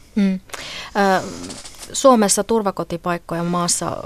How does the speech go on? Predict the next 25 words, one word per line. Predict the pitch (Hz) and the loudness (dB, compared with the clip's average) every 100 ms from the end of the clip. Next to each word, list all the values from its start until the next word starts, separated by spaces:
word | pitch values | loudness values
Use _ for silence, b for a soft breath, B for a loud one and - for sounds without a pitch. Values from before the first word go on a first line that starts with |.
| - | -10
meillä | - 175 170 156 | -10 -6 -6 -6
siis | - 160 - | -6 -6 -4
vähän | 175 170 | -2 -2
yli | 165 165 - | -2 -4 -2
sata, | 185 175 180 | -2 0 -4
sataneljätoista, | 170 170 175 185 180 175 - | -2 -4 -2 -2 -2 -4 -2
ja | 156 | 0
Euroopan | 196 226 170 | 2 2 0
neuvoston | 175 175 - 160 | -2 -2 -4 -4
suositus | 170 165 151 - | -4 -4 -8 -8
olisi | 170 160 170 | -6 -4 0
viisisataa | 190 160 - - 147 | 0 0 -4 -6 -8
paikkaa, | - - - - 180 | -4 -6 -6 -6 -4
niin | 190 B B B | -6 B B B
voiko | 247 247 | 2 6
ajatella, | 269 254 175 165 | 6 6 4 4
että | 170 - 165 - - - | 0 -4 -6 -6 -16 -10
tässä | 196 185 185 | -6 -2 -2
väkivallan | 180 175 175 165 165 160 | -2 0 2 2 2 0
hiljaisessa | 175 170 160 - - | 0 2 2 0 0
hyväksymisessä, | 170 170 165 - 170 175 - - | 2 0 0 -2 -4 -4 -6 -4
että | 175 | -4
yhteiskunta | 165 170 - 175 | -2 -2 -2 -4
kääntää | - 170 165 170 | 0 0 2 0
katseen | 175 175 170 165 | 0 0 0 -2